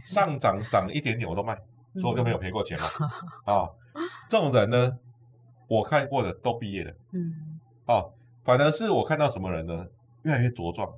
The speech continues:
Speaker 1: 去追涨停的。
Speaker 2: 嗯。
Speaker 1: 追涨停哦，有时候晚上回来看，哇，他今天追涨停，哇，赔了八百万。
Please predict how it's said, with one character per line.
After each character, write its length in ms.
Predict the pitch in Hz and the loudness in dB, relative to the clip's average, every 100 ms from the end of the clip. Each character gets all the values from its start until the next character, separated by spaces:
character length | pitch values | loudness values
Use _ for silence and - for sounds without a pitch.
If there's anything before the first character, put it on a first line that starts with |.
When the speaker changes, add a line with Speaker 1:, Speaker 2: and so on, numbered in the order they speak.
| - - _ | -20 -20 _
Speaker 1:
去 180 | - 175 | -14 -12
追 160 | - 202 | -4 0
涨 200 | - 87 | 0 -2
停 160 | 85 78 | -8 -10
的。 100 | - _ _ | -14 _ _
Speaker 2:
嗯。 80 | 175 170 175 - - - _ _ - - | -14 -14 -16 -18 -20 -20 _ _ -20 -10
Speaker 1:
追 160 | - 208 | -2 2
涨 180 | 190 117 | 2 2
停 160 | 110 117 | 0 0
哦， 100 | 113 | 2
有 120 | 104 | 2
时 100 | 156 | 2
候 80 | 160 | 4
晚 140 | 107 | 4
上 180 | 123 127 | 2 -2
回 100 | 117 | 0
来 60 | 110 | 0
看， 180 | 127 - 170 | -2 -6 0
哇， 180 | 147 | 2
他 100 | 139 | 2
今 120 | 165 170 | 0 0
天 80 | |
追 120 | 160 156 | 2 2
涨 220 | 127 85 | 2 -2
停， 160 | 87 - | -8 -2
哇， 180 | 120 98 - | 0 0 0
赔 140 | 107 107 | 2 2
了 80 | |
八 180 | 113 113 | 4 4
百 160 | 101 85 | 2 0
万。 160 | 90 | -2